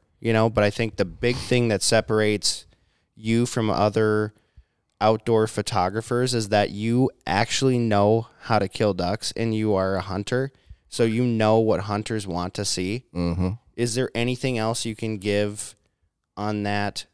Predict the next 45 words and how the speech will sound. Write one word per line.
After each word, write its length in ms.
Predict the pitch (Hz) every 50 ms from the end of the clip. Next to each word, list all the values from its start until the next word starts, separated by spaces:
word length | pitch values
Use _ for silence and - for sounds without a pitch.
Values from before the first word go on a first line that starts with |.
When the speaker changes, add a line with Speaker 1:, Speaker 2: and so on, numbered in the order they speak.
| _ _ _
Speaker 1:
to 460 | - - - 113 107 104 101 101 - -
other 240 | - 104 104 110 107
photographers? 680 | - - 101 - 107 95 98 101 110 - 113 110 110
'Cause 120 | - 120 113
we 60 | 120
have 80 | 131 131
a 40 | 117
lot 220 | 104 104 104 107
of 80 | 104 -
photographers 680 | - 104 - 113 98 98 95 104 - - 101 101 95 92
and 180 | 95 92 90
video, 300 | 85 95 98 95 95 90 - -
like, 220 | 92 95 95 92 101 73 - _ _ _ _ _ _ _ _ _ _ -
I 60 | 107
don't 80 | 107
wanna 140 | 101 95 95
say 160 | - - 98
wannabes, 640 | 90 87 87 92 92 98 98 90 85 87 85 90 85 -
but, 140 | - 92 87
like, 220 | 87 90 87 85
Speaker 2:
No, 100 | 87 87
like, 240 | 85 80 71 69 69
up 160 | 80 85 -
and 80 | - 78
Speaker 1:
people, 380 | 156 - 80 - 117 113 113
Speaker 2:
comers, 100 | 107 -
Speaker 1:
yeah, 60 | - 120
Speaker 2:
yeah. 180 | 113 - -
Speaker 1:
up 160 | 107 110 -
and 180 | 117 110 110 -
comers 360 | - 123 120 113 110 110 -
who, 80 | 120 110
like, 180 | 98 95 95
want 320 | 92 104 104 104 104 101 -
to 100 | - 98
become 540 | 92 107 101 - - 104 98 98 95 92 - _
good 240 | - 104 101 101 101
and 100 | 101 98
they 80 | 98 98
wanna 300 | 95 95 101 101 101 98
make 280 | 95 98 98 - _
this 180 | - 98 - -
their 180 | - 87 87
job. 560 | 82 - 95 101 98 92 87 87 85 87 98 -
Speaker 2:
Mm-hmm. 260 | - 90 87 90 101